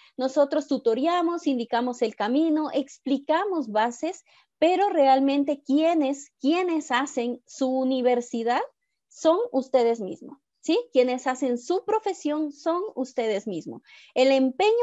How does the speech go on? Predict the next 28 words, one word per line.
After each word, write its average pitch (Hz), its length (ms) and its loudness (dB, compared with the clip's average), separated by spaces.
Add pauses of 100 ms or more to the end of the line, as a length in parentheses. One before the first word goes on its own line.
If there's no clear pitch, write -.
(120)
que 349 80 0
le 254 120 4
pongan 202 540 -4 (260)
a, 233 460 2 (160)
a 240 280 4
no 285 200 2
solamente 311 800 0
lo 220 160 0
que 240 80 4
el 226 80 2
profesor 240 640 0
da 262 200 2
en 247 140 0
la 220 120 -6
semana 240 580 -4
o 233 160 6
lo 226 180 2
que 220 140 4
dice 285 300 -2
la 233 120 2
guía 233 260 -2
didáctica 240 720 -4
o 226 120 0
lo 220 160 -2
que 208 140 -6
dice 294 280 -6
el 277 60 -4
libro, 302 280 -4